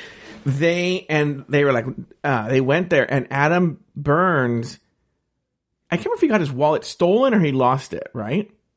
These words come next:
And, um, I, God, I'm trying to remember what the, what the situation was, but essentially,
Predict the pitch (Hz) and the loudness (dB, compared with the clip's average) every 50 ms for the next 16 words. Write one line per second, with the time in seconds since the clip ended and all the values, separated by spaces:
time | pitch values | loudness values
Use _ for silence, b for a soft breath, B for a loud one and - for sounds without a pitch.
0 | _ _ _ _ _ _ _ _ _ _ _ _ _ _ _ _ _ _ _ _ | _ _ _ _ _ _ _ _ _ _ _ _ _ _ _ _ _ _ _ _
1 | _ _ _ _ - 175 180 175 170 165 160 160 156 147 143 139 147 - - 151 | _ _ _ _ 0 2 2 2 2 2 2 2 2 2 2 0 0 2 2 2
2 | 143 139 135 131 127 120 110 110 104 90 - _ _ _ _ _ _ _ _ _ | 4 4 4 4 2 2 0 -2 -4 -6 -8 _ _ _ _ _ _ _ _ _
3 | _ _ _ _ _ _ - 143 - - - 214 220 175 - 180 247 320 311 294 | _ _ _ _ _ _ -10 -8 -8 -4 -2 0 0 0 0 -2 -2 -2 -2 -2
4 | 277 220 208 190 - 170 165 165 151 147 151 139 - 208 - - - 151 143 170 | 0 0 0 0 0 -2 -4 -4 -4 -6 -6 -4 -2 -4 -4 -2 -4 -2 -2 -2
5 | 190 - - 160 139 120 104 87 82 - - b b b b b b b b b | -2 -2 -2 -2 -2 -2 -2 -4 -4 -6 -10 b b b b b b b b b
6 | _ - 185 180 175 160 - - 214 226 233 247 233 - - 254 240 233 208 180 | _ 2 4 4 4 2 2 2 4 4 4 2 0 0 0 2 4 4 4 4
7 | 170 165 165 160 160 - | 4 2 2 0 -2 -6